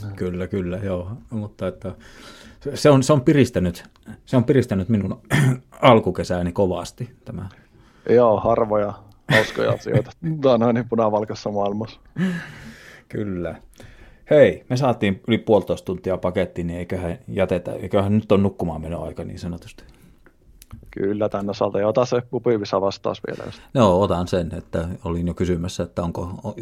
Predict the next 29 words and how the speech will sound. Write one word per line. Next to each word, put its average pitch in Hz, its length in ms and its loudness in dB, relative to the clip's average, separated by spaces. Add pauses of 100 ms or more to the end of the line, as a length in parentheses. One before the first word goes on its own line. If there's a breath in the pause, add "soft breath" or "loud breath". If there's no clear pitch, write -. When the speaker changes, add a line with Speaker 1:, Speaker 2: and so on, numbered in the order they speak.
(100)
Speaker 1:
jäikö 90 320 2
sulla 87 320 0
vielä 85 220 -6
mitään 90 360 -10
mielen - 260 -12
päälle, 104 260 -12
jos 107 160 -14
toiset - 360 -14
haluaa. 90 220 -10
Speaker 2:
Ei. 101 360 0 (240)
Speaker 1:
All 95 220 2
right. 82 380 -6
Speaker 2:
Ei 117 200 4
Speaker 1:
Mm. 110 80 2
Speaker 2:
ole 101 140 0
kyllä 101 160 -8
sen 95 160 -8
kummempia, 98 480 -2
ja 104 180 2
en 101 160 2
osaa 104 180 2
sanoa 104 280 -2
vastausta 98 400 -6
siihenkään, 101 400 -6
että 101 240 -12
paljasta 98 460 -4
vaan. 101 180 -6 (400)
Speaker 1:
Kyllä, 98 260 4
kyllä. 85 320 0